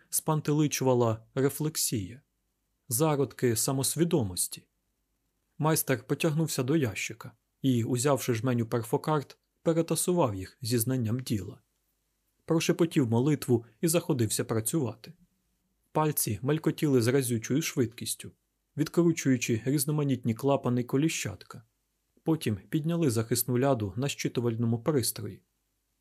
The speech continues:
Далі він перевірив, чи достатньо в генераторі тиску, щоб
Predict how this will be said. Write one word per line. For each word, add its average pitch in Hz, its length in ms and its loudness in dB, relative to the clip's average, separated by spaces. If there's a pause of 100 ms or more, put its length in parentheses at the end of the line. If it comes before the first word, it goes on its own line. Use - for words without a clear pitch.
(260)
Далі 147 360 2
він 151 260 -2
перевірив, 147 560 2
чи 117 220 0
достатньо 135 540 -2
в 104 40 -4
генераторі 120 560 0
тиску, - 480 -4
щоб - 280 -4